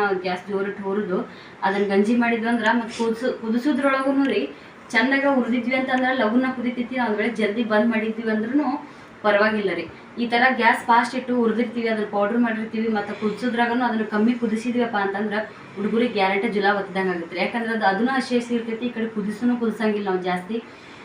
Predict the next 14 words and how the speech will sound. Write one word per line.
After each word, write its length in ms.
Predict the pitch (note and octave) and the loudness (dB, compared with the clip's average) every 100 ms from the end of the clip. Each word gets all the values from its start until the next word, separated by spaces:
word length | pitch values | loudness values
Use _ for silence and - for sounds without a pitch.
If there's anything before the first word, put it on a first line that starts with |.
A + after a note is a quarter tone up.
| - - | -20 -8
ಆ, 280 | - F3+ F3+ | 0 0 2
ಹಿಂಗಾಗತ್ತೆ 580 | F#3 A3 G#3 F#3+ A3+ G#3+ | 2 4 4 4 2 0
ನೋಡ್ರಿ. 220 | G3+ A#3+ | 0 2
ಇದು 460 | G#3+ G3+ F#3 E3+ F3 | 0 2 2 2 4
ನನ್ಗ-, 760 | G3 A3 A3 G#3 G3 F#3+ F#3 | 4 4 2 2 0 0 -2
ನನಗ್ 300 | G3 A#3 B3 | 0 0 0
ತಿಳಿದ್ 300 | B3 B3 B3 | 2 2 4
ಹೇಳತ್ತೀನಿ, 380 | A3+ G#3+ G#3 A3 | 4 2 2 -2
ಇದ್ರಾಗೇನ 440 | B3 F#3+ F#3+ G3+ A#3 | -2 -2 -2 -2 -4
ತಪ್ಪಿತ್ತಂದ್ರ 580 | F#3+ F#3+ F#3 F#3 - A#3 | -4 -6 -6 -4 -4 -4
ನನಗೆ 380 | A#3 F3 E3+ | -2 -2 -4
ಕಾಮೆಂಟ್ 300 | F3 F3 F3+ | -6 -4 -4
ಮಾಡಿ 180 | F3+ E3+ | -4 -4
ಹೇಳ್ರಿ. 400 | F#3 E3 D#3+ A#3+ | -2 -4 -6 -8